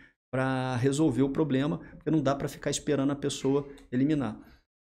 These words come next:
A pessoa passou mal um pouquinho, fez um remédio pra dor, melhorou, o cálculo é de três milímetros, você pode, às vezes, até fazer um tratamento que a gente chama de terapia expulsiva com medicação pra relaxar o canal do ureter, que é esse caninho,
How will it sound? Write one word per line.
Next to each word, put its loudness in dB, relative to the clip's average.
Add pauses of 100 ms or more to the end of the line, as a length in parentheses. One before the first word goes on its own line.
(280)
A 4
pessoa 2
passou 0
mal 2
um 2
pouquinho, 0
fez 0
um 2
remédio 0
pra 0
dor, 0
melhorou, 4
o -6
cálculo 2
é 4
de -2
três 0
milímetros, 2 (120)
você -4
pode, 0
às 0
vezes, -2
até -4
fazer -4
um 0
tratamento -4
que -10
a -2
gente -2
chama -4
de -10
terapia -6
expulsiva -4
com -4
medicação -2
pra -6
relaxar -2
o -2
canal -4
do -6
ureter, -4
que -10
é -6
esse -8
caninho, -2